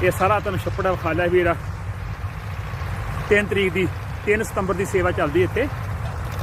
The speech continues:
ਔਰ ਤਿੰਨ ਸਤੰਬਰ ਦੀ ਸੇਵਾ ਚੱਲਣ ਡਈ ਤੇ ਮਹੀਨਾ ਹੋ ਗਿਆ। ਪਰ ਇਹਨਾਂ ਮਹੀਨੇ ਦੇ ਵਿੱਚ ਆੜਾ ਸਾਰਾ ਡੋਮ ਹੀ ਕਹਿ ਦਿਓ,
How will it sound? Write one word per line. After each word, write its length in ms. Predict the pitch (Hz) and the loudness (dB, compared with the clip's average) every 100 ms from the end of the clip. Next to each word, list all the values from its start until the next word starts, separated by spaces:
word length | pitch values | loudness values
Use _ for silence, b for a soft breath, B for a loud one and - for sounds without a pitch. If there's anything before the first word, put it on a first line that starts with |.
| - - | -4 -2
ਔਰ 80 | 160 | 0
ਤਿੰਨ 240 | - 190 | 2 2
ਸਤੰਬਰ 320 | 175 202 185 | 2 0 2
ਦੀ 100 | 185 | 2
ਸੇਵਾ 280 | 196 196 180 | 2 4 4
ਚੱਲਣ 220 | 185 175 | 4 2
ਡਈ 160 | 170 190 147 - - - - - - - - - - | 4 4 2 -4 -6 -6 -6 -6 -6 -6 -6 -6 -4
ਤੇ 100 | 185 | 0
ਮਹੀਨਾ 300 | 190 185 165 | 2 4 4
ਹੋ 120 | 226 | 4
ਗਿਆ। 240 | 185 170 175 - - | 4 2 2 -2 -4
ਪਰ 100 | 190 | 0
ਇਹਨਾਂ 260 | 202 208 214 | 0 2 0
ਮਹੀਨੇ 240 | 220 190 | 0 0
ਦੇ 80 | 170 | 0
ਵਿੱਚ 160 | 180 190 | 2 2
ਆੜਾ 180 | 180 | 2
ਸਾਰਾ 300 | 175 175 185 180 - - - - - - - | 2 2 2 2 -2 -8 -8 -8 -8 -8 -4
ਡੋਮ 280 | 165 220 269 | 4 4 4
ਹੀ 80 | 240 | 2
ਕਹਿ 180 | 165 165 | 2 2
ਦਿਓ, 140 | 185 | 2